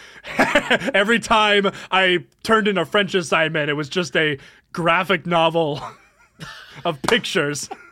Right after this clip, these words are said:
of, of, of French people. And, uh, I got an F in that class, so that's why I can't pronounce the name. But I just wanna say, I think that we have proven today anybody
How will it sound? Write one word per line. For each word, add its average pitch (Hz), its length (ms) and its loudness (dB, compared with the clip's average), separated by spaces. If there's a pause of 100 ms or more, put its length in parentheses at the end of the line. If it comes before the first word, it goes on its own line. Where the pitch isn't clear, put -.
(400)
of, 220 400 2
of, 208 320 0
of 196 200 4
French 226 360 0
people. 156 440 -2 (280)
And, 180 240 2
uh, 170 60 4
I 170 160 4
got 190 220 4
an 180 100 -2
F 165 300 0
in 156 80 -6
that 147 200 -2
class, 131 360 -4
so 165 160 -2
that's 151 160 -2
why 147 160 0
I 143 40 -6
can't 143 240 -4
pronounce 143 360 -8
the 160 100 -6
name. 135 400 -6
But 147 220 0 (1000)
I 190 180 4
just 196 180 2
wanna 170 240 2
say, 123 400 -6 (1120)
I 185 220 2
think 175 380 -2
that 147 140 -4
we 165 120 0
have 180 180 0
proven 170 340 -4
today 131 460 -8 (320)
anybody 190 800 2